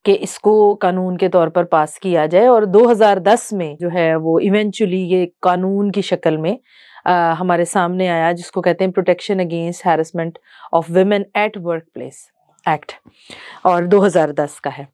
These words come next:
लेकिन जब इस कानून को बनाया गया तो तब जो हरासानी है वो सिर्फ औरतों के खिलाफ महसूस की जा रही थी।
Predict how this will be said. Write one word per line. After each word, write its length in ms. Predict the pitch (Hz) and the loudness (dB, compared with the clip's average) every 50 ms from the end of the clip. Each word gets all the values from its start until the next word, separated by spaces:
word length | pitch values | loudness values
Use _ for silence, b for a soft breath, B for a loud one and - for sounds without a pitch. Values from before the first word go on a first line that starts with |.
| _ B B B B B B B B B B B - | _ B B B B B B B B B B B 2
लेकिन 300 | 302 349 - 403 392 370 | 2 2 4 2 2 4
जब 200 | 330 370 320 359 | 4 4 4 4
इस 120 | 370 370 | 2 0
कानून 400 | - - 320 302 294 294 320 349 | 2 2 2 4 4 2 2 2
को 120 | 330 370 330 | 2 2 4
बनाया 440 | 269 254 220 214 208 226 254 277 | 4 4 4 4 4 4 4 4
गया 300 | 277 254 269 254 247 247 | 4 6 6 6 6 6
तो 140 | 247 247 277 | 6 4 2
तब 420 | 269 277 _ - 285 302 269 302 330 | 2 2 _ 4 4 4 4 2 2
जो 160 | 247 302 294 | 4 4 4
हरासानी 680 | 262 262 226 226 226 - 240 214 185 185 196 220 220 | 6 6 4 4 4 4 4 4 4 2 0 -2 -2
है 200 | 208 185 165 170 | -2 -2 -4 -2
वो 160 | 175 196 208 | 0 0 -2
सिर्फ 320 | 202 - - 262 254 - - - | 0 2 2 4 4 2 0 0
औरतों 440 | 214 220 220 220 214 - 233 240 226 | 2 4 4 4 2 2 0 0 2
के 120 | 214 240 | 2 0
खिलाफ 440 | 220 - 214 185 160 151 147 - - - - | 0 2 2 4 4 2 0 -2 -8 -10 -6
महसूस 420 | 185 185 175 - - 180 160 - - | -4 -4 -4 -2 -2 -4 -4 -4 -6
की 160 | - 165 156 | -8 -6 -4
जा 120 | 143 - | -4 -4
रही 200 | 110 - - - | -4 -6 -10 -14
थी। 180 | - - _ | -18 -20 _